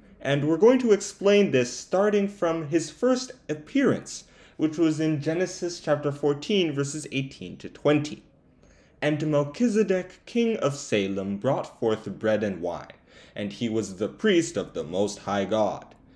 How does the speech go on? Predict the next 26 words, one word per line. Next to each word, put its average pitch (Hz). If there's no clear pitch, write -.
And 104
he 120
blessed 110
him, -
and 117
said, 110
Blessed 147
be 156
Abram 117
of 90
the 92
Most 104
High 107
God, 98
possessor 131
of 107
heaven 123
and 104
earth, -
and 120
blessed 123
be 123
the 120
Most 117
High 113
God, 104